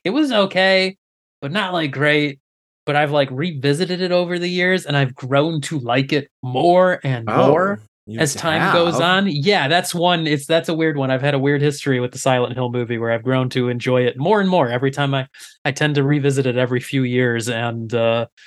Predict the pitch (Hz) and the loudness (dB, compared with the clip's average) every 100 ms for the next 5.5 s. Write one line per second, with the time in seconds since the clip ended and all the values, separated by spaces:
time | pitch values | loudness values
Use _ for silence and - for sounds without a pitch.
0 | - _ 131 127 135 135 135 139 123 127 | -20 _ -2 0 0 2 0 0 -4 -2
1 | 127 127 127 135 131 139 160 143 139 123 | 2 2 0 -6 -6 -2 -2 0 0 0
2 | 120 117 117 117 127 - 120 254 330 320 | -2 -4 -4 -4 -6 -8 -2 -2 0 -4
3 | 127 143 170 135 120 127 104 104 127 131 | -2 0 0 -2 -4 -4 -4 -6 -2 0
4 | 131 127 131 131 131 135 135 123 123 - | 0 2 0 0 0 0 0 -2 -6 -8
5 | - 131 131 139 | -6 -4 -2 -6